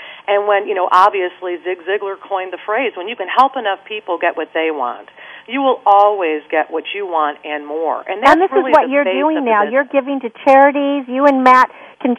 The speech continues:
Speaker 2: choose where you want to donate your dollars and make a difference. And you are doing this on a regular basis. It must feel so great.
Speaker 1: It is. And you know what? The, the most gratifying and rewarding part of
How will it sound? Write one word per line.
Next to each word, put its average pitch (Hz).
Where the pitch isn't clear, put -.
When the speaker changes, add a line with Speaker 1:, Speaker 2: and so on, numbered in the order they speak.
Speaker 2:
choose 311
where 277
you 269
want 247
to 254
donate 247
your 226
dollars 240
and 196
make 240
a 247
difference. 226
And 262
you 381
are 440
doing 453
this 196
on 240
a -
regular 294
basis. 269
It 269
must 311
feel 262
so 269
great. 208
Speaker 1:
It 277
is. 196
And 233
you 262
know 269
what? 269
The, 214
the 208
most 294
gratifying 208
and 180
rewarding 202
part 185
of 185